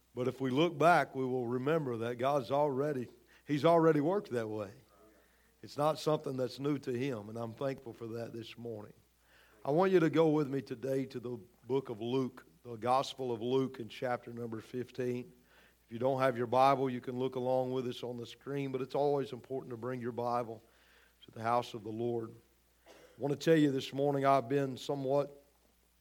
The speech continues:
troubled. I found it difficult to settle on a text this morning. I even went back and forth this morning, and, uh, I just found it difficult to know exactly where I need to be. There's another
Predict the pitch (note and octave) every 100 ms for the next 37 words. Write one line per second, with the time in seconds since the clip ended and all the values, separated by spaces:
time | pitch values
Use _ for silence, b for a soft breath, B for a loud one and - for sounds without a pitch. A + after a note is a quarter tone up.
0 | _ _ - C#3+ C#3+ B2 A#2+ B2 - -
1 | C3 C3 B2 A#2 - b b b b b
2 | A2 A#2+ F3+ F3 A#2+ A2 - _ _ _
3 | _ _ _ _ _ _ _ _ - A#2
4 | - C#3+ C#3+ C#3+ C3 B2+ A2+ D3+ D#3+ D#3+
5 | - C#3 - C3 D3+ E3 E3+ E3+ - _
6 | _ _ - A#2 B2 C#3+ C3 C3+ D3 C3+
7 | C#3+ C#3+ A2+ C#3+ C3+ C3 B2 - B2+ C#3+
8 | A#2+ G2 G2+ G#2+ F#2+ b b b b b
9 | b b - G#2+ G#2+ G#2+ G#2 F#2+ _ _
10 | _ _ G#2+ A2 C#3 - C#3+ C3+ B2+ A#2+
11 | C3+ C#3 C#3 C3 B2 A#2 A#2 C3+ C3 -
12 | C3 C3 C3+ A#2+ C3 B2+ B2 B2 A#2+ G#2+
13 | A#2 C#3 C#3 B2 A2+ A2+ C3 B2 A2+